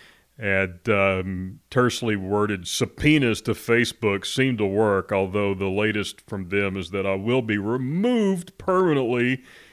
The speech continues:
and my I P address blocked. God forbid. It's, if there was only something called Tor or a V P N or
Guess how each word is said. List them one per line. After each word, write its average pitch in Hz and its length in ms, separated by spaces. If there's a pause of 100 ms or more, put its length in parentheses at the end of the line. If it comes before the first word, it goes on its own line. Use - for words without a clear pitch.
(120)
and 127 320
my 131 300
I - 20
P 156 240
address 127 440
blocked. 135 920 (400)
God 131 260
forbid. 120 640 (340)
It's, - 360 (140)
if 160 140
there 180 140
was 160 160
only 233 280
something 175 480
called 156 440 (1000)
Tor 156 680 (760)
or 143 340 (100)
a 147 100
V 170 300
P 170 440
N 120 460 (500)
or 131 300